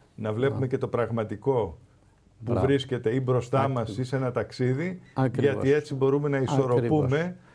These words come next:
Speaker 1: την εξάρτηση του
Speaker 2: Ακριβώς.
Speaker 1: υπολογιστή ή του τάμπλετ με
Speaker 2: Ναι.
Speaker 1: το φυσικό μας περιβάλλον και την καθημερινότητά
Speaker 2: Ναι.
Speaker 1: μας.
Speaker 2: Και αυτό αρχίζει, δυστυχώς, αρχίζει από πολύ μικρή ηλικία και πρέπει να το ξέρουν όλοι,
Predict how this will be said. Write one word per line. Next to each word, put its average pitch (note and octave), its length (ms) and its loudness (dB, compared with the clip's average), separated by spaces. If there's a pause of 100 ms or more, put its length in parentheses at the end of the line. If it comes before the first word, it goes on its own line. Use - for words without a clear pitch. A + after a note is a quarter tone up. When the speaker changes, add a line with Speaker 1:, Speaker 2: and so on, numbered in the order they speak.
(140)
Speaker 1:
την C3 160 0
εξάρτηση C#3+ 720 0
του B2 220 0
Speaker 2:
Ακριβώς. C3 240 4
Speaker 1:
υπολογιστή A2+ 420 0
ή C#3 80 4
του A#2 160 -6
τάμπλετ D3+ 480 -2 (320)
με A#2+ 180 0
Speaker 2:
Ναι. A2+ 100 2
Speaker 1:
το A2+ 80 2
φυσικό B2 460 -2
μας C#3 200 0
περιβάλλον C3 520 0
και A#2+ 80 -4
την A2 120 -10
καθημερινότητά G#2+ 800 -2
Speaker 2:
Ναι. F#2 60 -6
Speaker 1:
μας. F2 240 -10 (320)
Speaker 2:
Και B2 100 2
αυτό A#2+ 220 2
αρχίζει, D3 420 0
δυστυχώς, B2 580 -4
αρχίζει A#2+ 340 -2
από A#2+ 200 -2
πολύ A2+ 240 0
μικρή B2 300 -2
ηλικία F#2+ 460 -4
και C3+ 140 -8
πρέπει A2+ 280 -4
να G#2 100 -4
το F#2 120 -10
ξέρουν G2 360 -4
όλοι, F#2+ 320 -4